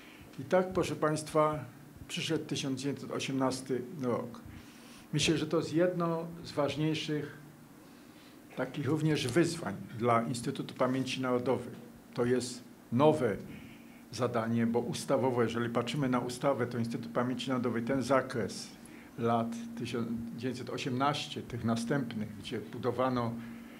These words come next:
struktury niepodległego państwa, no ma od dwóch lat, bo to na, wcześniej zajmowaliśmy się okresem osiem-, trzydzieści dziewięć osiemdziesiąt dziewięć, od, od tej nowelizacji ustawy dwa lata temu w czerwcu. Jest to rok tysiąc dziewięćset siedemnasty.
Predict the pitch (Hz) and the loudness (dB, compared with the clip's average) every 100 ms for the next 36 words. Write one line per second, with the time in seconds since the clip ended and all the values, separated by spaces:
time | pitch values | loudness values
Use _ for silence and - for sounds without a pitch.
0 | - - - - - 139 - 156 135 127 | -18 -18 -18 -10 -2 -2 2 4 6 4
1 | 127 131 143 139 - 147 147 143 139 139 | 2 2 4 4 4 2 4 2 4 2
2 | 139 110 131 127 139 117 - 98 110 104 | 0 0 0 4 4 4 0 -4 -4 -2
3 | 107 85 - - - 131 123 123 117 117 | -2 -4 -10 -12 -4 -2 0 2 2 4
4 | 117 117 117 117 113 117 117 113 117 113 | 2 4 4 2 0 -2 -2 -2 -2 -2
5 | 110 110 113 117 - - 120 120 - 123 | -4 -4 -4 -2 -2 -2 -2 -2 -2 -2
6 | 120 123 117 123 117 117 120 117 117 123 | 0 0 -2 -4 -4 -4 -4 -4 -2 -2
7 | 120 117 117 117 123 120 120 117 123 117 | -2 -4 -4 -6 -4 -2 0 0 0 0
8 | 120 117 - 117 - 120 113 117 117 117 | 0 -2 -2 -8 -6 -2 -2 -2 -2 2
9 | 113 113 117 117 110 113 120 113 113 117 | 2 2 -2 -2 -2 -4 -4 -4 -6 -8
10 | 117 - - - - - - - - 117 | -10 -14 -16 -18 -18 -18 -18 -12 -8 -4
11 | - 127 127 131 - 127 135 117 131 123 | -2 0 0 -2 -2 -4 -4 -4 -4 -4
12 | 127 - - - - - 131 120 123 123 | -6 -10 -14 -16 -12 -6 -2 0 0 -2
13 | - - 135 | -4 -4 -4